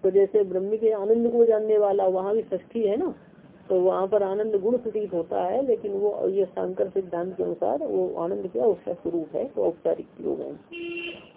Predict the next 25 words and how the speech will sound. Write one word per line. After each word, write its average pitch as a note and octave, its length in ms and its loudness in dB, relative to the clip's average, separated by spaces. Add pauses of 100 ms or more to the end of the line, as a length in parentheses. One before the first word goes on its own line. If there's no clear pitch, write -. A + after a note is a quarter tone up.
(720)
तो F3 60 8
इसका F3 360 6
अर्थ F#3 160 2
क्या G3 200 4
हो F#3 140 8
गया F#3+ 260 6
कि G#3 120 0
विषयों G3 380 0
में G3+ 140 2
आसक्ति F#3 560 -2
रहित F#3 380 4 (1000)
अंतःकरण F#3 560 2
वाला F3 680 2 (800)
मनुष्य F3+ 840 0 (500)
आत्मा F3+ 400 -2
में G3+ 220 0
जो F#3+ 100 6
सुख F#3 340 -2
है G#3 120 0
उस - 260 -2
सुख E3 180 -4
को D4+ 140 0
प्राप्त - 480 -12
करता - 340 -8
है। C#4+ 280 -8